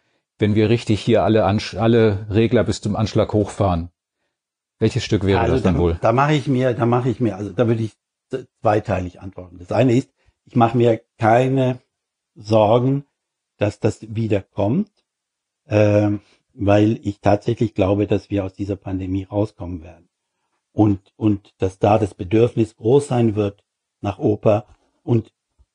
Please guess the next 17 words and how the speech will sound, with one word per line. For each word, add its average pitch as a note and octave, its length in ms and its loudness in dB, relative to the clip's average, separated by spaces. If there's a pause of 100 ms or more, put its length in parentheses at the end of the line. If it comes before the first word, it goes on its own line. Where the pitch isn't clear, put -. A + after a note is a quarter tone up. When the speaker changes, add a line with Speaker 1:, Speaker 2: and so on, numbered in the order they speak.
(420)
Speaker 2:
das, A#2+ 200 0
was A2 180 2
Sie D#3 120 0
jetzt D3+ 200 -2
formuliert G2+ 540 0
haben, A2 460 2
ist, - 340 -4
ist - 220 -12
das, G2 220 0
was G2 160 -6
ich G2 120 -10
mir G#2 180 -4
eigentlich F#2 400 -4
für F2+ 100 -12
jede G2+ 400 2
Oper F2+ 340 -10
vornehme. B2 640 0